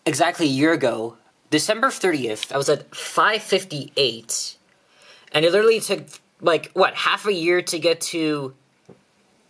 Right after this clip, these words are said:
<sighs> this point here, eight twenty-two. And here we are, over a thousand subs. Getting, we're just not there yet to fifteen hundred, but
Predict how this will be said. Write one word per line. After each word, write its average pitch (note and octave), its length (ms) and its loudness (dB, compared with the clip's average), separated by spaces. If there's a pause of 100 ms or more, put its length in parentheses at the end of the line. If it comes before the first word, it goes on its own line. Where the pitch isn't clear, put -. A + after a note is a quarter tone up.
(340)
<sighs> - 520 -6
this D3 300 2
point A#2+ 340 0
here, G#2+ 300 0
eight - 140 0
twenty-two. D#3 720 -2 (840)
And C#3 120 0
here A3+ 200 2
we A3 160 2
are, B2+ 420 0 (180)
over G3 280 6
a D3+ 120 2
thousand F#3 460 -2
subs. B2 420 -2
Getting, F#3 380 -4 (800)
we're D3+ 180 4
just F#3 340 -2 (600)
not A3 380 -4
there G3+ 180 4
yet G3 180 0
to F3 240 -2
fifteen F3 460 -4
hundred, C#3 480 -2
but - 380 -4